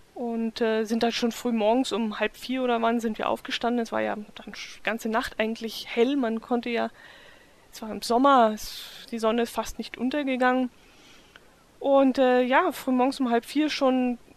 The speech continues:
Kaffee trinken können oder eine heiße Schokolade wurde auf dem Hauptdeck serviert und war schon ein ganz tolles Erlebnis.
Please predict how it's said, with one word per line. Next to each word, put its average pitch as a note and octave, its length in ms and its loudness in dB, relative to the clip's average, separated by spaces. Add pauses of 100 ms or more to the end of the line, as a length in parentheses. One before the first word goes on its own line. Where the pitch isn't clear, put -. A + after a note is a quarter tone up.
(140)
Kaffee C4 300 0
trinken B3+ 340 0
können A#3+ 300 0
oder A3+ 160 -4
eine A3+ 280 -2
heiße A3+ 240 -4
Schokolade A3+ 680 0
wurde A#3 220 0
auf A3+ 120 -4
dem A#3 300 -2 (100)
Hauptdeck A#3+ 380 -2
serviert A3 540 -4
und G#3 200 -8 (460)
war G#3+ 140 6
schon A#3 180 2
ein A3+ 80 2
ganz A3 240 0
tolles A#3 260 -4
Erlebnis. A3+ 640 -6